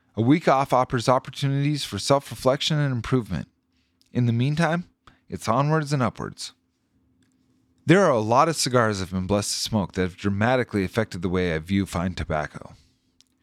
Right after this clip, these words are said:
Whenever schedules allow my wife and I to have dinner together,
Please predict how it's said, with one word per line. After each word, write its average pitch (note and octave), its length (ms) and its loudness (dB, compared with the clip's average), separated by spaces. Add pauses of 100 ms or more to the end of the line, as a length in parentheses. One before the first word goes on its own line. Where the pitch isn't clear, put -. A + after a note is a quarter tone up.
(280)
Whenever D#3 300 2
schedules D3+ 500 0
allow C#3 240 4
my C#3 160 0
wife A#2 260 0
and B2 80 -2
I B2 120 0
to B2+ 80 0
have A#2+ 180 0
dinner A2 260 0
together, E2+ 540 -2